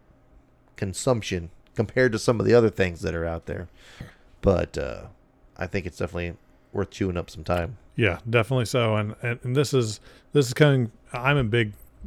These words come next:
Speaker 2: uh, Douglas Adams fan, have been for a long time. And that was one of the reasons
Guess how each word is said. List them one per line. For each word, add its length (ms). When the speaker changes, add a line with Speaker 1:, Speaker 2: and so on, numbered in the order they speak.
Speaker 2:
uh, 360
Douglas 340
Adams 340
fan, 300
have 200
been 180
for 160
a 60
long 200
time. 320
And 120
that 180
was 160
one 160
of 60
the 60
reasons 440